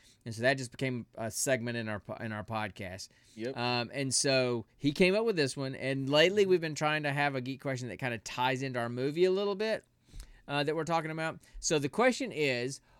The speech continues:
Speaker 1: what, <laughs> what classic intergalactic, and I added sci-fi, what classic intergalactic or sci-fi movie trope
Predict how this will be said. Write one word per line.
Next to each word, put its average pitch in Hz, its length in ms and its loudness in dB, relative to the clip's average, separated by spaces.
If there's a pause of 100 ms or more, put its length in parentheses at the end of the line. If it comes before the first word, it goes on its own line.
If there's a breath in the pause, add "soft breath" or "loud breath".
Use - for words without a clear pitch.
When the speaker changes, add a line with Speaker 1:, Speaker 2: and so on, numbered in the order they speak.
(140 soft breath)
Speaker 1:
what, 139 440 -2
<laughs> - 720 -8
what 151 300 2
classic 190 640 4
intergalactic, 165 840 2
and 117 120 0
I 127 40 2
added 127 320 0
sci-fi, 104 580 0
what 113 200 -4
classic 151 340 0
intergalactic 165 760 0
or 120 100 -4
sci-fi 180 600 2
movie 160 380 0
trope 101 400 -6